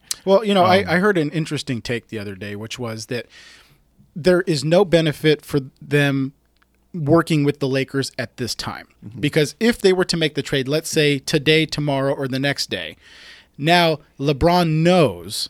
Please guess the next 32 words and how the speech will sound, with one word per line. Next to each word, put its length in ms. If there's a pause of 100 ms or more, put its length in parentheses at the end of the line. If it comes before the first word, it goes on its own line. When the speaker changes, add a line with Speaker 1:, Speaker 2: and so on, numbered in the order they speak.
(140)
Speaker 1:
that 180
Kawhi 340
is 140
already 540
there 320
and 140
is 200
already 380
a 80
Laker. 380 (520)
So 240
whether 420
or 80
not 240
Paul 220
George 320
signs, 540 (180)
he 220
already 240
knows 320
that 160
if 140
he's 140
gonna 200
sign, 280
it's 120
because 280
there's 180
another 240
star 340
there. 200 (460)
Now, 380